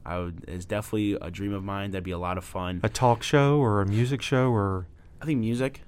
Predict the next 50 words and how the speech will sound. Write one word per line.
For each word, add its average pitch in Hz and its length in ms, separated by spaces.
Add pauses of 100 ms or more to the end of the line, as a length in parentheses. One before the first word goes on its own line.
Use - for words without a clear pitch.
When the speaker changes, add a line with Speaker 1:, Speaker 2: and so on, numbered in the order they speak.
Speaker 2:
Okay. 113 260
Speaker 1:
I'm 110 140
a, 98 80 (240)
I'm 95 100
a 95 100 (560)
very 123 300
fond 110 300
of 98 100
music, 101 400
if - 140
Speaker 2:
Okay. 107 140
Speaker 1:
you 117 40
can't 101 240
tell. 95 260 (440)
Um, 95 540 (360)
but 87 140
a - 20
music 120 240
show 117 140
would 104 60
be 107 60
so 110 140
much 104 200
fun. 107 360
But 131 420
the 123 140
thing 180 220
is, 185 80
though, 185 160
is 151 100
that 127 160
I'm 127 140
open 151 280
to - 140
any 120 220
opportunity 98 720 (220)
that 104 100
is 92 100
given 95 260
to 95 120
me. 87 140
Whatever 110 720
gets 127 240
my 110 100
foot - 180
in 104 80
the 98 80
door, 90 300
I 101 120
will, 95 280